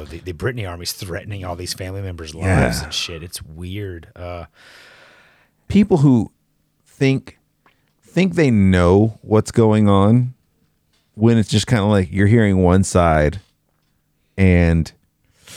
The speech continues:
Speaker 2: I don't know, man, like
Speaker 1: So a lot of the court documents that had to get reopened for all of this, um,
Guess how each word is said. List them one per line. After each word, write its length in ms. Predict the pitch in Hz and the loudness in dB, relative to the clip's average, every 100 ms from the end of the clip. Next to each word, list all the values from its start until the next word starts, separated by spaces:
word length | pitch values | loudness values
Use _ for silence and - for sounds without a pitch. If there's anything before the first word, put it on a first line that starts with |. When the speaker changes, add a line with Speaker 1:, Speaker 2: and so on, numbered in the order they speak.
| - - - - - - _ _ _ | -18 -18 -20 -20 -20 -20 _ _ _
Speaker 2:
I 120 | - | -4
don't 120 | 156 139 | 0 2
know, 200 | 135 135 | 4 4
man, 360 | 127 127 123 | 4 2 2
like 320 | 117 117 - - | 2 2 0 -10
Speaker 1:
So 320 | - 151 135 | -8 -2 0
a 40 | |
lot 260 | 135 139 151 | 0 0 0
of 80 | 139 | -2
the 140 | 123 | -6
court 260 | - 127 120 | -6 -4 -4
documents 600 | 123 120 127 123 110 - | -4 -6 -6 -8 -10 -12
that 100 | 101 | -12
had 240 | 117 113 | -10 -10
to 40 | 110 | -12
get 200 | 113 107 | -12 -10
reopened 600 | 107 104 104 101 110 107 | -8 -6 -6 -6 -10 -10
for 180 | 113 107 | -8 -6
all 200 | 107 110 | -6 -6
of 140 | 107 | -8
this, 500 | 117 113 101 - - | -8 -6 -8 -10 -10
um, 520 | 98 98 98 95 95 | -10 -10 -10 -10 -14